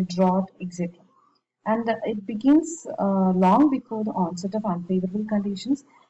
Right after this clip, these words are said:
and persists even after the disappearance of the un-, unfavorable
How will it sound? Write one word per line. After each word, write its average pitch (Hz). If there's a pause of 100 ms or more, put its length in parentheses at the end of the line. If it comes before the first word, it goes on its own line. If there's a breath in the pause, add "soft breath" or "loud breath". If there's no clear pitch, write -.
(140 soft breath)
and 196
persists 240
even 240
after 180
the 277
disappearance 185
of 180
the -
un-, 208
unfavorable 165